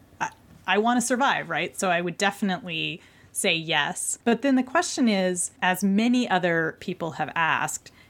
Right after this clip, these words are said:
is that really me? Like, is that upload me, or do I die and then there's a copy of me that goes on? I definitely think it's a copy of me. So I'm gonna die no matter what, I guess. Like, the thing that is me is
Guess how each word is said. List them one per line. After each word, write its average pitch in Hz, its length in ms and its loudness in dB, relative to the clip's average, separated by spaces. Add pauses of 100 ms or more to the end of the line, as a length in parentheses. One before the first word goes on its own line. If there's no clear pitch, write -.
(180)
is 233 160 2
that 214 200 4
really 170 280 0
me? 175 640 -4 (180)
Like, 175 200 0
is 196 100 0
that 196 220 0
upload 196 420 -2
me, 233 400 0
or 175 180 0
do 165 220 -4
I 190 220 2
die 165 560 2
and 175 160 -4
then 160 80 -4
there's 151 180 -4
a 156 60 -4
copy 180 420 -2
of 139 140 -6
me 139 400 -6 (300)
that 175 120 2
goes 151 240 0
on? 139 460 -2
I 262 80 0
definitely 285 320 0
think 240 160 0
it's 254 100 -8
a 254 60 0
copy 165 440 -2
of 139 120 -6
me. 139 340 -6 (340)
So 170 760 0
I'm 226 140 2
gonna 277 160 2
die 180 220 2
no 175 120 0
matter 156 220 0
what, 147 300 -2
I 156 100 -6
guess. 139 500 -4
Like, 170 240 -4
the 180 80 0
thing 214 260 4
that 202 120 2
is 165 340 0 (240)
me 170 560 -2 (140)
is 160 280 -6